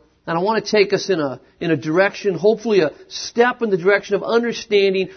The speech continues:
who God has called us to be, what it means for us to be biblical Christians. And again, I want to share with you just in the, the way that God has shared with me, a lesson from Scripture of something that God taught me in a,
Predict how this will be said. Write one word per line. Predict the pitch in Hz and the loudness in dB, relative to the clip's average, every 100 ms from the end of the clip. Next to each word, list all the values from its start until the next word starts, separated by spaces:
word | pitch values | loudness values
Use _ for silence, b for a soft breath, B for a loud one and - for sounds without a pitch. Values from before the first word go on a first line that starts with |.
| B - | B 2
who | 254 277 214 | 6 6 6
God | 214 196 196 | 0 0 -2
has | 185 180 | -4 -8
called | - 190 208 208 | -8 0 0 0
us | 196 190 - | -4 -6 -8
to | 160 | -12
be, | 120 135 120 - _ _ _ _ _ | -4 -4 -4 -14 _ _ _ _ _
what | - 190 220 254 | -6 0 2 4
it | 262 - | 0 0
means | 214 220 202 190 - B - | 0 2 0 0 -6 B 2
for | 202 | 4
us | 196 - | 2 -4
to | 202 | -2
be | 190 | -2
biblical | 147 185 175 180 160 | 2 2 2 -2 -6
Christians. | - 151 - - 127 - - _ _ _ _ _ _ _ _ _ | -4 -6 -6 -12 -14 -14 -20 _ _ _ _ _ _ _ _ _
And | 208 214 | 2 2
again, | 190 226 214 | 4 2 4
I | |
want | 208 208 | 4 2
to | |
share | 202 214 208 | 2 2 6
with | 202 202 | 6 4
you | 196 | 0
just | 180 208 - b b b | 2 2 -2 b b b
in | 165 - 202 | -10 0 2
the, | 196 185 | 2 2
the | 175 | 0
way | 170 190 202 | 4 6 6
that | 185 170 156 | 4 0 0
God | 190 214 220 | 0 0 -2
has | 202 | -4
shared | - 208 202 | -2 0 0
with | 196 - | -2 -4
me, | 165 151 160 | -2 -2 -2
a | 160 | 0
lesson | 175 214 - 226 | 0 -2 -6 -8
from | 214 202 | -6 -8
Scripture | - 175 160 - 170 - _ _ _ _ _ | -8 -6 -6 -6 -8 -10 _ _ _ _ _
of | 185 | -2
something | 180 233 220 202 | 2 0 0 -2
that | 170 | 0
God | 180 202 226 | 0 0 -4
taught | 196 226 208 - | -4 -2 -2 -4
me | 196 196 208 | -2 0 0
in | |
a, | 185 | 0